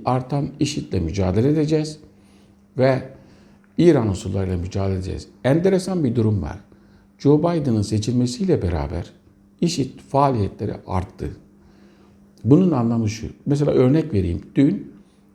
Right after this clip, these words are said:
e, Kuzey Irak'ta Erbil havalanına üç tane roket atıldı. İkisi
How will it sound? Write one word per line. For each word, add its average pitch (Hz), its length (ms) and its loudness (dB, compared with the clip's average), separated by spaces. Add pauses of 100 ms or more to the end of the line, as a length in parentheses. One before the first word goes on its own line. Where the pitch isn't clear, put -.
(320)
e, 98 640 0
Kuzey 160 340 6
Irak'ta 95 460 -4 (160)
Erbil 127 420 2 (140)
havalanına 104 720 -2
üç 147 260 0
tane 127 260 -4
roket 110 320 0
atıldı. 64 380 -6 (460)
İkisi 147 600 0